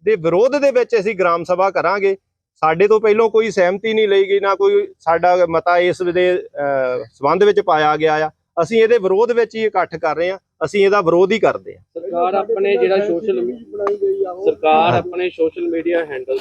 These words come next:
Speaker 2: ਤੇ ਕਈ ਜ਼ਿਮੀਂਦਾਰਾਂ ਦੇ ਵੀਡੀਓ ਪੋਸਟ ਕਰ ਰਹੀ ਹੈ ਤੇ ਉਹ ਜ਼ਿਮੀਂਦਾਰ ਕਹਿ ਰਹੇ ਕਿ ਇਹ ਨੀਤੀ ਚੰਗੀ ਹੈ।
Speaker 1: ਇਹ ਸਰਕਾਰ ਬਿਲਕੁਲ ਇੱਕ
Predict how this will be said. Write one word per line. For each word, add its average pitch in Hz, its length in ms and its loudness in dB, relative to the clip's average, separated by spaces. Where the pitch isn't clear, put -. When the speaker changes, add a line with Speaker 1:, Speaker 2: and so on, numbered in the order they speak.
Speaker 2:
ਤੇ 143 60 -2
ਕਈ 147 300 0
ਜ਼ਿਮੀਂਦਾਰਾਂ 131 580 -8
ਦੇ 139 120 0
ਵੀਡੀਓ 131 380 -2
ਪੋਸਟ 123 300 -10
ਕਰ 113 140 -10
ਰਹੀ 113 180 -12
ਹੈ 120 60 -2
ਤੇ 131 200 -6
ਉਹ 131 120 -4
ਜ਼ਿਮੀਂਦਾਰ 131 440 -4
ਕਹਿ 131 240 -4
ਰਹੇ 143 120 2
ਕਿ 139 160 -12
ਇਹ 143 160 -2
ਨੀਤੀ 131 300 -12
ਚੰਗੀ 107 420 -12
ਹੈ। 101 60 -20
Speaker 1:
ਇਹ 233 240 6
ਸਰਕਾਰ 185 640 0
ਬਿਲਕੁਲ 226 340 0
ਇੱਕ 214 100 -2